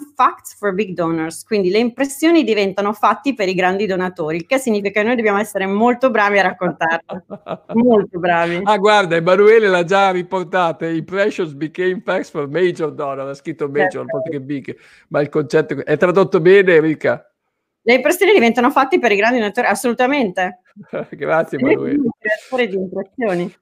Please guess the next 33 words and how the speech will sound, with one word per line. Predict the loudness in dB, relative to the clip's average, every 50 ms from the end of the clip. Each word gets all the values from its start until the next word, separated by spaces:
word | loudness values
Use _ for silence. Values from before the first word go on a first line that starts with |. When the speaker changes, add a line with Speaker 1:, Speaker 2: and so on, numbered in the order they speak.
| _ _ _ _ _ _ _ _ _ _ _
Speaker 2:
Bene, | 2 6 8 8 8 6 4
mi | 2 0 -2
ridai | 0 0 0 2 2
la | 0 0
mela | 2 2 4 4 4 4 4 2 2 0 -4
che | -6 -6 -4 -4 -4 -4 -4 -4
la | -4 -4
devo | -4 -4 -4 -4 -2
Speaker 1:
Ma | -2
Speaker 2:
ridare | -2 0 0 0 2 2 4
Speaker 1:
poi | 4
Speaker 2:
lunedì | 4 4 4 0 -4 -6 -6 -6
prossimo? | -4 -2 0 0 0 0 -2 -4 0 2 4
Speaker 1:
poi | 4 4 2 2
Speaker 2:
Ah, | 2 2 2 2 2 2
il | 0 0 0 0
ranocchio, | 0 0 0 0 0 0 0 -2 -4 -6 -6 -6
aspetta, | -6 -4 -4 -4 -4 -4
me | -4 -4
lo | -2 0
Speaker 1:
Poi | 2 2
il | 4 4
Speaker 2:
passi, | 4 2 2 2 0 0 0 0 -2 -6 -8 -8
Speaker 1:
ranocchio. | -8 -8 -10 -10 -12 -8 -4 -4 -2 -2 -2 0 0 0 -2 -2 -2 -4 -4 -4
Speaker 2:
eh, | -6
si | -6 -8 -10 -10 -8
diventa | -6 -6 -2 0 0 2 2 2 0 -2 -4 -10 -18 _ _ -2 0 2 2 4 4 2
una | 2 2 2 4 6
mela | 6 6 4 4 4 4 4 6 6 4 4
di | 4 0 -2
nuovo, | -4 -2 -2 -2 0 0 -2
eccola | -2 -2 -4 -4 -6 -6 -6
qua. | -8 -10 -10 -10 -10 -12 -16 -20